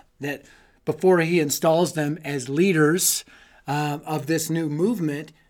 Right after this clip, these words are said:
make sure that they are gospelized. Make sure they understand the good news of Jesus.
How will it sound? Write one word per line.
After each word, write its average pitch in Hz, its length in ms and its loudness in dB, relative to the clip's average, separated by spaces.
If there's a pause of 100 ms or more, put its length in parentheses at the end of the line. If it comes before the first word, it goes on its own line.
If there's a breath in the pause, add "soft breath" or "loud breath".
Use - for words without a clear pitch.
(120 soft breath)
make 165 300 -4
sure 147 420 -2
that 135 340 -10
they 143 220 -4
are 143 360 -10 (100)
gospelized. 135 920 -8 (120)
Make 156 220 -8
sure 147 220 -4
they 147 160 -6
understand 131 880 -8 (500)
the 131 120 -10
good 127 160 -6
news 123 240 -8
of 110 100 -18
Jesus. 107 600 -12